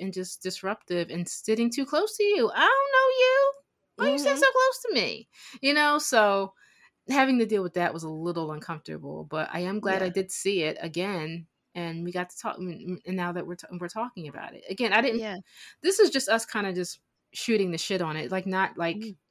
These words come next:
Speaker 1: going into too much detail, because I think us, I w-, well, I'm saying it on air now to you, like,
Speaker 2: Mm.
Speaker 1: maybe this is a movie that we will come back to in another few years and, like, have an in-depth conversation about it. I don't know, 'cause there
Speaker 2: Mm.
Speaker 1: is so much more to it.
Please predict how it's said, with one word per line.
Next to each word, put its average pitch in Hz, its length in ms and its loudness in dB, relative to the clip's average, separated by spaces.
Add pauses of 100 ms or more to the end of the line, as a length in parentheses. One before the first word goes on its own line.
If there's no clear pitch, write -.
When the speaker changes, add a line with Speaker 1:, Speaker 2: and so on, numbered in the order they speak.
(120)
Speaker 1:
going 180 280 -2
into 170 180 -10
too 180 120 -6
much 151 200 -8
detail, 165 480 -6
because 156 480 -10
I 185 80 -2
think 202 360 -4 (560)
us, 277 300 2 (200)
I 254 200 12
w-, 220 160 -2 (380)
well, 226 200 6
I'm 247 80 6
saying 240 240 2
it 214 80 2
on 175 120 0
air 185 180 0
now 175 240 0
to 175 140 -10
you, 160 540 0 (600)
like, 190 260 -2
Speaker 2:
Mm. 160 60 -12
Speaker 1:
maybe 196 640 -2 (180)
this 185 260 -2
is 185 60 -4
a 180 80 0
movie 170 320 -4
that 160 200 -4
we 180 180 -4
will 165 160 -6
come 165 240 -10
back 151 240 -4
to 160 260 -8
in 151 80 -8
another 151 360 -8
few 156 280 -10
years 151 480 -8
and, 156 120 -12
like, 147 200 -10
have 160 180 -8
an 151 160 -10
in-depth 156 540 -12
conversation 143 760 -14
about 107 260 -14
it. - 100 -14
I - 80 -10
don't - 180 -12
know, 151 260 -8
'cause 302 140 -4
there 208 140 0
Speaker 2:
Mm. 202 80 0
Speaker 1:
is 226 140 0
so 202 160 -2
much 175 240 -6
more 156 180 -10
to 196 200 -4
it. - 160 -8